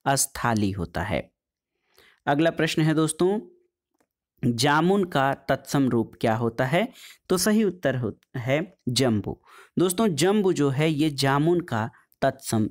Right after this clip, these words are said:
रूप है और भारत को प्राचीन काल में जम्बू द्वीप के नाम से भी जाना जाता है। अगला प्रश्न है देखिए एक तत्सम शब्द है अनहित, विनती, डाकनी या अटारी।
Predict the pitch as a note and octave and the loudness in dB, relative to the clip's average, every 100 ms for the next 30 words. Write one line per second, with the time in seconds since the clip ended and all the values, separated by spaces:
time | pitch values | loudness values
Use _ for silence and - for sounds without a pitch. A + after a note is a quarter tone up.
0 | - C3 C3+ C3 C3+ E3 F3+ - - - | -2 -2 -2 0 0 0 -2 -12 -6 0
1 | E3+ D#3+ E3+ F#3 F3+ E3+ D#3 D3+ C#3+ - | 0 2 0 0 -2 -2 0 0 0 2
2 | D#3+ D3+ C3 B2+ C#3 B2+ C#3+ D#3 C#3 A#2+ | 0 2 0 2 0 0 0 2 0 0
3 | A2+ - A2 G#2 G2+ F#2+ F2+ A2+ A2 - | -2 -2 -2 0 0 -2 -6 -2 -4 -4
4 | _ - B2 A2+ G2 D#2+ D2+ D2 G2 E2 | _ -6 -2 -2 -2 -6 -10 -10 -8 -10
5 | - _ _ _ _ _ _ _ _ _ | -12 _ _ _ _ _ _ _ _ _
6 | _ _ _ _ _ _ _ _ _ _ | _ _ _ _ _ _ _ _ _ _
7 | - - - - D#3 D#3+ F3+ F3+ E3 - | -20 -20 -20 -4 0 2 2 2 0 2
8 | D#3 E3 D#3+ D3+ D3 F3 - D#3 D#3+ E3 | 2 2 2 0 0 -2 2 2 0 -2
9 | - C3+ - - D#3+ D#3+ C3+ G#2+ A2 G#2 | -4 -4 -2 0 0 0 -2 -2 -2 -4
10 | - - C#3+ C#3 D#3+ F3+ - - _ _ | -6 -2 0 2 2 0 -6 -20 _ _
11 | _ - B2+ D3+ D3+ D3+ E3 E3+ C3 B2 | _ -4 0 2 2 0 0 2 2 0
12 | A#2+ C#3 D3 D#3+ D3 - A#2 A#2+ B2 D#3+ | 0 0 2 2 0 -2 0 0 2 0
13 | F#3 | -2